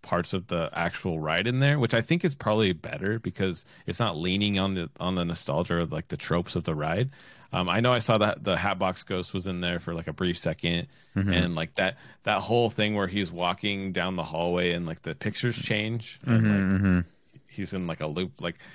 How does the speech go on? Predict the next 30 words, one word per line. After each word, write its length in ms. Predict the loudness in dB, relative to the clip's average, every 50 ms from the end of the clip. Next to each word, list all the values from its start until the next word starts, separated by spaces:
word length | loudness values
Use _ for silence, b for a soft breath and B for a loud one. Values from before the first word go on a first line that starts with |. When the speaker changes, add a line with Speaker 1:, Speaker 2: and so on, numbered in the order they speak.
| b b b b b _ _ _ _
Speaker 1:
there's 180 | -4 -2 -2 2
some 220 | 4 6 6 6
fun 360 | 6 4 4 2 2 2 2 0
mystical 400 | 0 0 0 -4 -2 -2 -2 0
elements 460 | 0 0 2 0 0 -2 -4 -6 -2 0
to 120 | 2 2
it. 180 | 2 2 0 -4 _ _ _ _ -6
Um, 300 | -2 -2 -2 -2 -2 -2 -4
I 80 | -4
think 220 | 0 2 2 2 2
it, 160 | 0 0 -4 -6 -6
I 60 | -2
think 160 | 0 0 0
it's 120 | 0 -2 -2
gonna 160 | -8 -8 -8
be 280 | -10 -10 -12 -12 -14 -16 -20 -20 b b b b b _
probably 200 | -14 -12 -12 -4
Speaker 2:
So, 200 | 4 4 4 4 6
Speaker 1:
the 0 |
Speaker 2:
yeah, 240 | 8 10 10 12 12
and 100 | 10 8
I'm, 120 | 6 4
Speaker 1:
movie. 100 | 2 6
Speaker 2:
I'm 140 | 6 6 6
confused 420 | 6 4 2 6 8 8 8 8
'cause 120 | 6 6 6
that's 180 | 6 6 8
what, 140 | 8 10 10
uh, 180 | 10 10 10 8
Lakeith 540 | 6 2 -2 -2 -2 -2 -2 -2 -4 -10